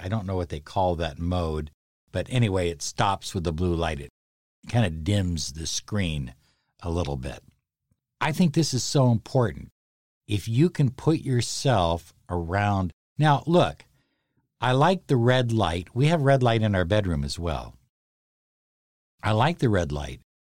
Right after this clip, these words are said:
And, you know, it, it works. And it's nice because if you have to get up in the middle of the night and you flip on a light switch, it's not bright white. It's just a,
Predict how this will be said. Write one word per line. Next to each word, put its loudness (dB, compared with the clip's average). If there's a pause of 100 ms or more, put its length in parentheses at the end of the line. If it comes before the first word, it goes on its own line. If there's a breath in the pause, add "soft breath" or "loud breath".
(640)
And, 2
you 0
know, 4 (920)
it, -8
it 0
works. 0 (240 soft breath)
And 2
it's 2
nice 4
because 2
if 0
you 4
have 2
to -8
get 4
up 4
in 2
the 4
middle 4
of -2
the 0
night 2 (300)
and 0
you 2
flip 2
on 4
a 2
light 0
switch, -4 (320)
it's 0
not 4
bright 2
white. 0
It's -8
just -4
a, -10